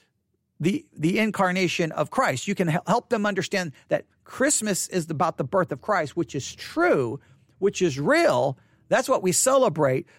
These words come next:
But there's all of these other fun stories around Christmas time that are not real, but they're fun and they're okay. And instead of just going full blown, like,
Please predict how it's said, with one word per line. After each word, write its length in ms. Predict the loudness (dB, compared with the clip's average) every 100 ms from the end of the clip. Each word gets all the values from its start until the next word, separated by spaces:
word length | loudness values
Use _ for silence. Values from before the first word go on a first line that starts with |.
| -6
But 100 | 0
there's 180 | 2
all 180 | 2 0
of 80 | 0
these 180 | -4 -8
other 200 | -8 -10
fun 420 | -8 -6 -4 -6
stories 800 | -10 -10 -2 2 2 0 -4 -10 _ _ _
around 420 | 0 2 0 -2
Christmas 640 | -8 -6 -6 -6 -8 -8
time 360 | -4 -2 0 -2 -8 _
that 160 | 0 0
are 120 | -2
not 420 | 0 0 0 -2
real, 380 | -6 -4 -4 -6 -4
but 140 | -4 2
they're 140 | 0
fun 680 | 0 0 2 4 2 0 -4 _
and 140 | 0 4
they're 160 | 4
okay. 340 | 4 2 0 0 -4
And 140 | -4 -2
instead 260 | -2 2
of 80 | 0
just 180 | 0 0
going 240 | 0 0
full 260 | 0 2 2
blown, 280 | 2 -2 0
like, 180 | -2